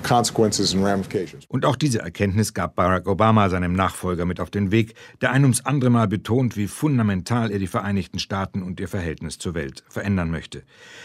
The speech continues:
Speaker 2: Dieses Amt des amerikanischen Präsidenten sei von einer derartigen Bedeutung, dass man es nicht alleine ausfüllen könne, sagte Obama.
Speaker 1: This is a job of such magnitude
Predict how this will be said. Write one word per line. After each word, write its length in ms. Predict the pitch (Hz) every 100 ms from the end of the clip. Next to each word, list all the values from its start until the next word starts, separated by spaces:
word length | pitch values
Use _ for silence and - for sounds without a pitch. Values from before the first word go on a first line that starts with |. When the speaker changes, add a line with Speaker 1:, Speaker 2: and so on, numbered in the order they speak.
| - -
Speaker 2:
Dieses 240 | 135 170
Amt 240 | - 120 117
des 140 | 127
amerikanischen 680 | 123 117 110 98 87 82 95
Präsidenten 640 | 98 95 92 90 80 92
sei 140 | 87 90
von 140 | -
einer 220 | 95 95
derartigen 600 | 90 110 - - - 87
Bedeutung, 500 | 92 85 101 92 90 87 - _
dass 160 | 107 95
man 120 | 104
es 180 | 101 -
nicht 320 | 82 - -
alleine 460 | - 104 95 78 73
ausfüllen 460 | 71 - - 85 -
könne, 320 | 90 73 62 _
sagte 360 | - 78 -
Obama. 420 | 85 80 80 76 - _
Speaker 1:
This 220 | 101 123 147
is 140 | 117
a 40 | 135
job 520 | 110 95 85 85 85 - - - - - - - -
of 160 | 98
such 580 | - 123 117 - - - - - - -
magnitude 640 | 101 110 98 76 -